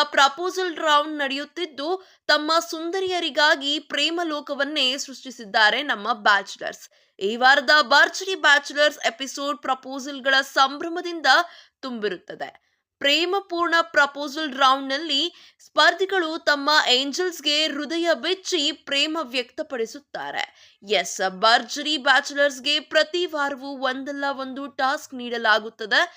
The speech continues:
ಅಂತೆಯೇ ಈ ವೀಕೆಂಡ್‌ನಲ್ಲಿ ಭರ್ಜರಿಯಾಗಿರೋ ಚಾಲೆಂಜ್ ಸ್ವೀಕರಿಸುವ ಬ್ಯಾಚುಲರ್ಸ್ ಸುಂದರಿಯರಿಗಾಗಿ ವೇದಿಕೆಯಲ್ಲಿ ಪ್ರೇಮ ಲೋಕವನ್ನೇ ಸೃಷ್ಟಿಸಿದ್ದಾರೆ.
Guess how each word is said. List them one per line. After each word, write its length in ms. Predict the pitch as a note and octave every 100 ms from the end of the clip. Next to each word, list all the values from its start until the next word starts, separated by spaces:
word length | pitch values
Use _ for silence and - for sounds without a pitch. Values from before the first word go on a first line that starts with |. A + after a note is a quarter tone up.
| - - _ -
ಅಂತೆಯೇ 560 | B3 E4+ G4 F4 E4+
ಈ 280 | F4+ D4 D4+
ವೀಕೆಂಡ್‌ನಲ್ಲಿ 800 | C4+ C#4 C4 D#4 D#4 D#4 D4 D#4
ಭರ್ಜರಿಯಾಗಿರೋ 1160 | B3+ A#3 C#4 E4+ - F#4 E4+ D4+ C#4+ C#4 C#4+ D4
ಚಾಲೆಂಜ್ 640 | D4 - C#4 C#4+ D#4+ D4+
ಸ್ವೀಕರಿಸುವ 760 | C#4+ C4+ C4+ C4 B3+ B3+ C#4 D4+ A#3 C4+ - - _
ಬ್ಯಾಚುಲರ್ಸ್ 720 | G#3 A3 C#4+ - C4+ D4 E4 - _ -
ಸುಂದರಿಯರಿಗಾಗಿ 1000 | E4 F4 F#4+ F#4+ D#4+ D4+ C4 C#4 C4 C#4+
ವೇದಿಕೆಯಲ್ಲಿ 840 | C#4 A#3 C4 D#4 D#4+ D4+ D4 C4 D4
ಪ್ರೇಮ 440 | - C#4 C#4+ D#4+ D#4+
ಲೋಕವನ್ನೇ 760 | C4+ D4+ E4+ E4+ E4 D4+ C4
ಸೃಷ್ಟಿಸಿದ್ದಾರೆ. 1040 | D4 A#3+ - G3+ F#3+ F3+ B2 D#2+ - _